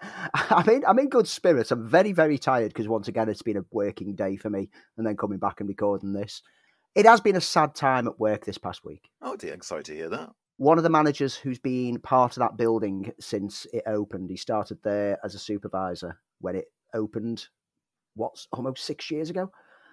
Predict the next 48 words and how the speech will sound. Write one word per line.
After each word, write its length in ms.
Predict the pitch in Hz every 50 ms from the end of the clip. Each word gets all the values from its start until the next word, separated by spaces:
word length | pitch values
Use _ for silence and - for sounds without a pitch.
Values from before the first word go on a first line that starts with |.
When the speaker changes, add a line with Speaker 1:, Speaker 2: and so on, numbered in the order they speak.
| _ _
Speaker 1:
Um, 260 | - 123 123 127 120 -
Speaker 2:
Right. 120 | 69 113
Speaker 1:
he 280 | 120 131 135 131 127 123
left 340 | 120 123 123 117 - - -
the 80 | 117
business 380 | - 123 117 - 127 117 - -
this 180 | - 117 - -
week, 320 | 131 131 123 - - _ _ _ _ _ _ _ _ _
uh, 140 | 113 113 113
to 160 | 107 - -
move 180 | 110 110 110 107 113
on 100 | 107 101
to 140 | - - 117
other 80 | 107 110
pastures. 480 | - - 123 - - - - 131 123 -
And 100 | 139 160
it 40 | 156
was, 160 | 135 - - - -
it 260 | 160 - 170 165 151
was 100 | 127 123 127 123 117 117 - _
very, 440 | 120 117 147 143 135 127 113 104 - _ _ _
very 540 | 113 104 113 135 131 127 120 113 110 107 104 _ _
well 320 | - 117 113 110 107 107
loved 360 | 107 110 107 101 98 - - - _ _ _ _ _ _
by 220 | _ 110 107 107 101
all 160 | 101 104 98
the 80 | 101 101
team. 180 | - - 107
Speaker 2:
I, 60 | 117
Speaker 1:
We've 120 | 104 98 98
Speaker 2:
I 180 | 117 120 135
Speaker 1:
worked 160 | 135 117 104 -
Speaker 2:
thought 220 | 117 110 107 107
for 60 | 107
a 40 | 101
Speaker 1:
alongside 40 | 113
Speaker 2:
moment 200 | 107 107 104 -
Speaker 1:
him 40 | -
Speaker 2:
you 60 | 87 -
were 40 |
Speaker 1:
since 60 | - 92
Speaker 2:
going 60 | 107
Speaker 1:
I 40 | 104
Speaker 2:
to 80 | - -
Speaker 1:
started 240 | - 104 90 80 76 69
Speaker 2:
say 60 | 67
Speaker 1:
there. 160 | 98 95 101
Speaker 2:
he, 200 | _ 90 85 107